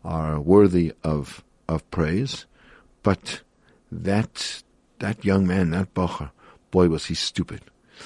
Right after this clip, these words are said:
They offered him money, and he wouldn't, he wouldn't take it. Nah, he's, he's a real fool." Says Shlomo Melech, "You must be the thief. 'Cause if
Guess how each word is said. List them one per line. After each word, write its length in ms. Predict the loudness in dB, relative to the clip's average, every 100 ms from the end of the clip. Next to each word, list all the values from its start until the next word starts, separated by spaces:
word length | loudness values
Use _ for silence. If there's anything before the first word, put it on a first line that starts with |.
| -10
They 140 | -10 -8 4
offered 400 | 4 6 2 2
him 200 | 4 4
money, 460 | 4 2 -2 -6 _ _ _ _ _ _ _ _ -2
and 140 | 2
he 80 | 4
wouldn't, 560 | 4 4 2 -2 -10 -14 -12
he 140 | 0
wouldn't 280 | 4 4 2
take 240 | -2 -4 -4
it. 300 | -6 -10 -18 _ _ _ _ _ _ -6
Nah, 180 | -6
he's, 220 | -4 -6 -4
he's 180 | -4
a 80 | -2
real 160 | 0 -2
fool." 320 | -4 -12 -14 _ _ _ _ _ _ _ _ _ _ _
Says 260 | -8 -6 -2
Shlomo 260 | 0 2
Melech, 420 | 2 0 -2 -6 -12 _ _ _ _ _
"You 140 | 2 2
must 240 | 2 -2
be 80 | -6
the 100 | -6
thief. 460 | -8 -16 -16 -20 -20 _ _ _ _ _ _
'Cause 200 | -10 -10
if 140 | -10